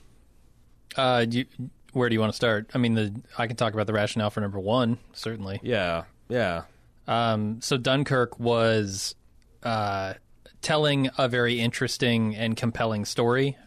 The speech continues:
Speaker 1: um, in, in the film, and also the way it structured the film was
Speaker 2: Mm-hmm.
Speaker 1: so impressive,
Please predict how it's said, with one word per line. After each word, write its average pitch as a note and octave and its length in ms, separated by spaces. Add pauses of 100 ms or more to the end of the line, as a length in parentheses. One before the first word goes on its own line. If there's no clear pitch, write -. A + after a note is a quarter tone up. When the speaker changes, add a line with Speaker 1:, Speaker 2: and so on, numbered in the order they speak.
(220)
Speaker 1:
um, A#2+ 420 (320)
in, C3 180
in C3+ 140
the C3 60
film, C3+ 340
and A#2+ 120
also A#2+ 540 (400)
the A#2+ 200
way A#2 340
it G#2+ 140
structured C3+ 400
the C#3 40
film D3+ 440 (100)
was A#2 260
Speaker 2:
Mm-hmm. E2+ 80
Speaker 1:
so A#2 180
impressive, A#2+ 760